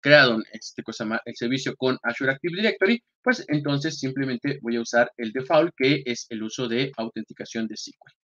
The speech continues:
Y entonces lo único que me dice es, ok, perfecto, pues escribe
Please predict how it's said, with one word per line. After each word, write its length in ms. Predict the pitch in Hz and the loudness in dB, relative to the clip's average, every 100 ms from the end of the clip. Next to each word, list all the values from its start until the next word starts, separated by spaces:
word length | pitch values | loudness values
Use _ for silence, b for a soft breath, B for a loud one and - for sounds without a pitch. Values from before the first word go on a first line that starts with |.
| b b b b | b b b b
Y 60 | 196 | -2
entonces 300 | 202 214 240 | 0 4 4
lo 120 | 214 | 4
único 180 | 214 240 | 0 0
que 120 | - | 0
me 80 | 214 | -2
dice 220 | 214 233 | 0 2
es, 140 | 240 208 | 2 0
ok, 180 | 202 302 | 0 0
perfecto, 520 | 294 226 294 - 277 - _ _ | 2 0 2 2 0 -2 _ _
pues 240 | 208 - - | 0 0 -2
escribe 600 | 139 143 170 180 175 180 | -12 -6 -2 2 2 2